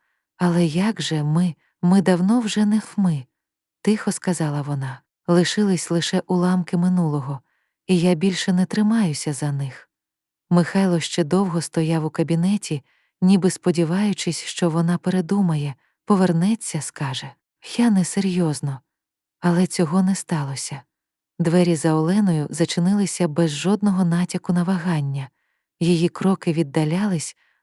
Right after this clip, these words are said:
а в голові чоловіка лунало лише одне: «З-, запізно». Вийшовши на вулицю, він не поспішав додому. Просто брів нічною Москвою,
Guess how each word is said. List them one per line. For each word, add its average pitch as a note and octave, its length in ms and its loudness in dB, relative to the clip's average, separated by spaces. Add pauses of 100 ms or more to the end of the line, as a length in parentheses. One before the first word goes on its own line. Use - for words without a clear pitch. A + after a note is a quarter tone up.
а F3 120 2
в D3+ 40 0
голові E3+ 360 2
чоловіка E3 680 -2 (100)
лунало F#3+ 420 2
лише F#3+ 400 -2
одне: C3+ 440 -6 (200)
«З-, D#3+ 240 0
запізно». D3+ 800 2 (260)
Вийшовши F3 600 2
на D#3+ 140 2
вулицю, E3 560 -2 (360)
він A3 300 4
не A3 100 4
поспішав G3 560 -2
додому. D3 520 -2 (580)
Просто F#3 420 2
брів E3+ 300 2
нічною E3 520 0
Москвою, E3 640 -2